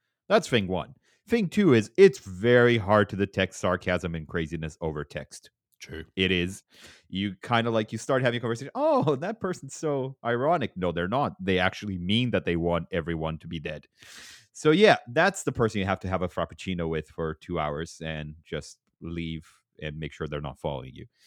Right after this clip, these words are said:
Speaker 1: So, yeah, internet dating is a sham. It basically just gets you closer to the loonies.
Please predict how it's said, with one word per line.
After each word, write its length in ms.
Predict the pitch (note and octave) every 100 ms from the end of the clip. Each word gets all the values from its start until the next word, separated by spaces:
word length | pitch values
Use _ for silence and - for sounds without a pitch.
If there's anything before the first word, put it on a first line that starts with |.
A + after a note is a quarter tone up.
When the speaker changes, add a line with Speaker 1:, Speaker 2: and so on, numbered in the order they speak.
| _ _ _
Speaker 1:
So, 100 | C#3+
yeah, 60 | A#2+
internet 540 | G3 B3+ D#4 G#3 A#2 F#2+
dating 360 | F2+ F2+ G#2+ -
is 280 | - A2+ G#2+
a 60 | G2+
sham. 640 | - - C#3 B2+ D2 C2+ - _ _ _ _ _ _ _ _ -
It 180 | G2+ A2 _
basically 520 | G3 G3 - G#2+ A#2 A#2+
just 460 | A2+ G#2+ - -
gets 240 | - F2 -
you 100 | F#2+ _ _ _ _ _ -
closer 380 | F#2+ F2+ - F#2+
to 120 | A2+
the 120 | A#2
loonies. 480 | D3+ A3+ C3 D#2